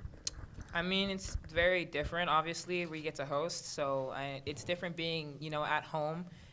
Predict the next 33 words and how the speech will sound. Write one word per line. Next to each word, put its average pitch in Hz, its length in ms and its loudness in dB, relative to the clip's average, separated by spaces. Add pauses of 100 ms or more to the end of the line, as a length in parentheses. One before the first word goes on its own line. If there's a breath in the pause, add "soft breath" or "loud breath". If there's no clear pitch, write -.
(100)
You 151 100 -4
know, 151 180 2
we 165 60 2
had 175 120 4
to - 80 0
come 170 260 -4
through, 165 320 -4 (100)
we 180 60 -2
had 208 100 2
to 185 60 -8
go 180 100 4
through 175 160 -6
security 147 440 -4
just 139 140 -10
to 147 40 -8
get 143 100 -2
into 143 140 -10
McHale, 123 500 -4 (120)
you 156 160 -2
know 151 100 0
what 156 80 0
I 156 60 0
mean? 160 240 0
So 156 220 2
it's 160 120 2
kind 160 180 2
of 160 120 2
odd, 160 400 8
but, 143 260 6 (300 loud breath)
um, 165 160 2
we're 180 80 6
super 226 280 2
excited, 175 600 4